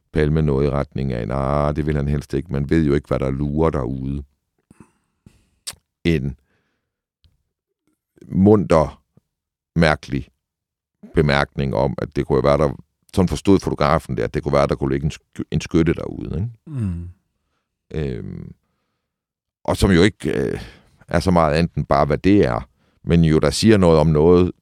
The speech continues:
Speaker 1: der er på hans nethinde, eller i hans hoved, på en eller anden måde. Altså, man trækker jo ikke sådan noget ud,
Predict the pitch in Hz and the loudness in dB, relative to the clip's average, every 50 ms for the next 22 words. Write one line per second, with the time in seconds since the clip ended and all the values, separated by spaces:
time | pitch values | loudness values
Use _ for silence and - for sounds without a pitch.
0 | _ - - 67 64 65 76 90 - - 76 62 60 55 55 - - - - _ | _ -2 0 0 2 2 0 0 0 -2 -2 -2 -4 -8 -10 -12 -16 -18 -20 _
1 | _ _ _ _ _ _ _ _ _ _ _ _ _ _ _ _ _ _ _ _ | _ _ _ _ _ _ _ _ _ _ _ _ _ _ _ _ _ _ _ _
2 | _ _ _ - 82 104 113 - 92 71 55 53 52 - _ _ _ _ _ _ | _ _ _ 2 2 4 4 4 0 -2 -2 -4 -8 -14 _ _ _ _ _ _
3 | _ _ _ _ _ _ _ _ _ _ _ _ _ _ _ _ _ - 65 69 | _ _ _ _ _ _ _ _ _ _ _ _ _ _ _ _ _ -4 -2 -2
4 | - - _ _ - - 65 78 71 - - - - - - - - - - 92 | -4 -6 _ _ -8 -6 -4 -2 -4 -4 -6 -12 -18 -20 -20 -20 -6 0 2 4
5 | 104 117 131 135 117 87 - - _ _ _ - - 71 67 67 67 67 65 64 | 6 6 6 6 6 4 0 -8 _ _ _ -8 -6 -4 -2 -2 -2 -4 -4 -2
6 | 67 69 71 - - 69 80 - - 73 71 73 73 98 - - 92 95 92 90 | -2 -2 -2 -4 -4 -6 -4 -2 -2 0 0 0 0 0 0 0 0 2 2 2
7 | 85 67 - - - - - _ _ _ _ _ _ _ _ - 104 101 95 | 2 0 -2 -6 -14 -20 -20 _ _ _ _ _ _ _ _ 0 0 0 0